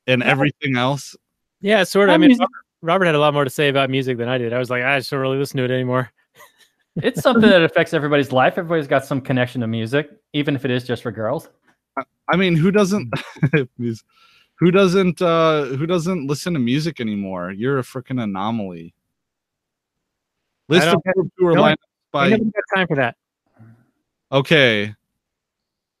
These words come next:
Speaker 1: All That Remains, Alkaline Trio, um,
Speaker 2: M X P X. Moved to Bremerton.
Speaker 1: That's what the band is?
Speaker 2: M X P X, yeah. You
Speaker 1: Breathe
Speaker 2: never heard of them?
Speaker 1: Carolina.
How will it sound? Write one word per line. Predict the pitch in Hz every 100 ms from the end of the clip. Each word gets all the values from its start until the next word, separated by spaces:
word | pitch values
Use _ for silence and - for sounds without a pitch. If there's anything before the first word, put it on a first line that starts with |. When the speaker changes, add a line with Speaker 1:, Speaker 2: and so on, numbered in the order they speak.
| _ _ _ _ _
Speaker 1:
All | - 139
That | 156 165
Remains, | 156 147 143 143 143
Alkaline | 127 127 135 147 135 131 127
Trio, | - 143 135 131 131 127 127 127 131 - _ _ _ -
um, | 110 110 110 107 107 107 104 104 104 - _
Speaker 2:
M | 170 196
X | 185
P | - 196
X. | 160 - - - _ _
Moved | 135 131
to |
Bremerton. | 135 131 117 120 113 _ _ _ _ _ _ _ _ _ _ -
Speaker 1:
That's | 110 -
what | 123
the | 107
band | 104 101 104 110
is? | 117 120 - _ _ _
Speaker 2:
M | 147 135
X | 123
P | - 127
X, | 107 - 127
yeah. | 117
You | 110 _ _ _ _ _ _ _ _ _ _ _ _ _ _ _ _ -
Speaker 1:
Breathe | 123
Speaker 2:
never | 143 143
heard | 139
of | 156
them? | 175 - -
Speaker 1:
Carolina. | 117 120 120 117